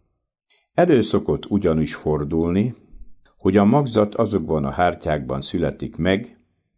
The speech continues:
melyek a méhen belüli életében is takarták.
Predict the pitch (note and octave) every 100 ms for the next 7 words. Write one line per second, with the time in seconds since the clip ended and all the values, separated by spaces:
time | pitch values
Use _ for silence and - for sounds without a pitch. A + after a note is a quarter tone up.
0 | _ _ _ _ C#3+ C3+ B2+ A#2+ A2 G#2+
1 | A#2 A2+ G#2 G2+ G2 G2 E2 D#2 D#2+ -
2 | F2+ D#2 C#2+ D2+ C#2+ C2+ C2+ - - C#2
3 | B1+ G#1+ G1+ - G1+ G1+ _